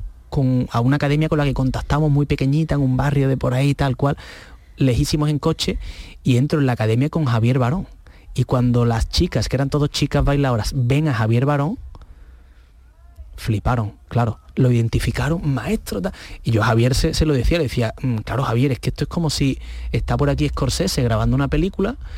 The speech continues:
se va a Pino Montano a pedir una cámara a una academia de cine, y entra Scorsese en Pino Montano, y, y claro, y la, los expertos allí en cine, pues, flipan,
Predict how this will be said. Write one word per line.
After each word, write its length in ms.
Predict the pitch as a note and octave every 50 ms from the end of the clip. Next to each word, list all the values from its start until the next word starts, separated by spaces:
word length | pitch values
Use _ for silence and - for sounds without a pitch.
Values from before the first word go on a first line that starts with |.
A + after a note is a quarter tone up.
| - -
se 160 | - - - B2+
va 100 | A#2 A#2
a 60 | A#2
Pino 180 | C#3+ C#3 C#3+
Montano 480 | C#3 C#3+ D3 D3 C3+ - D#3+ D#3 D#3+ F3
a 40 | F#3+
pedir 220 | - F#3 C3+ C3
una 140 | C#3 C#3+ C#3
cámara 360 | - F3 F3 F3 E3+ F3 F#3
a 100 | - -
una 160 | C3+ B2+ B2+
academia 340 | B2+ C#3+ C#3 C#3 C#3+ D3 C#3+
de 100 | C#3 C#3+
cine, 380 | C#3+ - - F#3 F#3 F#3+ B3+ D4 - - - - - - - -
y 120 | - A#2+
entra 360 | A#2 A#2 A#2+ - C#3 C3+ C3+
Scorsese 400 | C3 - - D3 - - C#3+ -
en 80 | D#3+ D3
Pino 180 | C3+ D#3 D3+ D3
Montano, 600 | D3+ D3+ D3 C3+ - D3+ D3+ D#3 F3 G3 B3 C#4+ - - - - -
y, 380 | - C3+ A#2+ A2 A2 A2+ A#2 - - - - - - - - - - - -
y 80 | -
claro, 320 | A2+ - - G#2+ G#2 G#2+ F3+
y 40 | A#3
la, 200 | G3 C3 - -
los 300 | C3+ B2+ A#2 A2+ A2+ - F#2 C#3 D3 - -
expertos 520 | - C#3 A2+ - - - B2+ A#2 - C#3
allí 160 | C3 C3+ C3+
en 100 | C#3 C3+
cine, 260 | - - C3+ C3 C3+
pues, 180 | C3+ - G3 E3
flipan, 580 | - - - - A2 A2 A#2+ - F#3+ A3+ A3